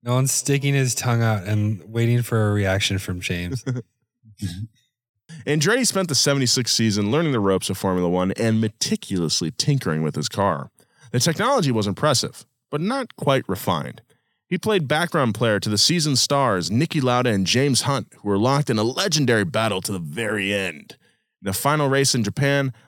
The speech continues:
Speaker 2: Lauda refused to drive because of the horrendous weather conditions. It was super rainy, too dangerous. This gave Hunt the championship and opened a lane for Andretti to achieve his second ever Formula One victory.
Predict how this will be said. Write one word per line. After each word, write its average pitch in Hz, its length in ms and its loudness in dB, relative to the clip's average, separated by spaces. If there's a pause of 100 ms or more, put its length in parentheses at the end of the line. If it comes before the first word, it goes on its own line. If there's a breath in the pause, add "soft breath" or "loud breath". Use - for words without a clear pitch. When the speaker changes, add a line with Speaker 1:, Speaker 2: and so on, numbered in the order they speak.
Speaker 2:
Lauda 139 260 2
refused 160 520 2
to - 40 -2
drive 123 380 0
because 92 260 -2
of 95 60 -2
the 92 80 0
horrendous 113 600 2
weather 110 240 0
conditions. 78 460 -4
It 85 60 -4
was 80 100 -2
super 127 380 0
rainy, 85 320 0
too 123 160 -2
dangerous. 90 420 -2 (260 loud breath)
This 165 160 2
gave 190 200 2
Hunt 117 440 -2
the - 60 -12
championship 117 840 0 (220 soft breath)
and 92 160 -6
opened 165 280 2
a 147 40 2
lane 127 260 2
for 104 160 -2
Andretti 101 460 2
to 87 100 -2
achieve 110 380 -2
his - 500 0
second - 640 0
ever - 400 -4 (420)
Formula 107 320 0
One 104 260 0
victory. 71 500 -8